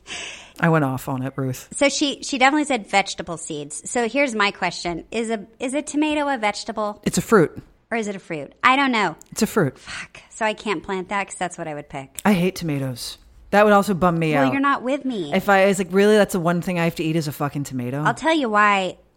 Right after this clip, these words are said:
Speaker 2: I chose it.
Speaker 1: Mm.
Speaker 2: It's because they grow really easily. Because I'm present day growing a vegetable garden. Here's what's easy. Tomatoes, peppers.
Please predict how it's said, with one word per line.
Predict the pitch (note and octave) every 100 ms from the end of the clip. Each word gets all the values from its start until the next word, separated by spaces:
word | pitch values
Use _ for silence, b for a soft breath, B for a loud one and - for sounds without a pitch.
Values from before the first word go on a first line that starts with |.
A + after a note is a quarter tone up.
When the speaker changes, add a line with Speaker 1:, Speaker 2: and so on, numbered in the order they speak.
| _ F#3
Speaker 2:
I | G3
chose | - A#3+ A#3+ E3+
it. | D3+ C#3+ - -
Speaker 1:
Mm. | D#3+ C#3+ A#2+
Speaker 2:
It's | A3 -
because | B3+ B3 G#3
they | F#3+
grow | D#3+ F#3+ F#3+
really | F3 D#3+ D3+
easily. | D#3 D#3 C3+ C2+ - _ _ _ _ _
Because | G#3 G#3+ G3
I'm | G3 F3 _ _ _
present | - A#3 G#3+ G3 -
day | G3 F3+ E3+
growing | D3+ F3 E3
a | D#3+
vegetable | D#3+ - F#3+
garden. | G3 G3+ G#3 A3 A3 b b
Here's | - C4 C#4
what's | B3+ -
easy. | F#3 E3 - - _
Tomatoes, | - G#3 G3 G#3 A3+ A#3+ - _ _ -
peppers. | G3+ G3 D#3+ C3 -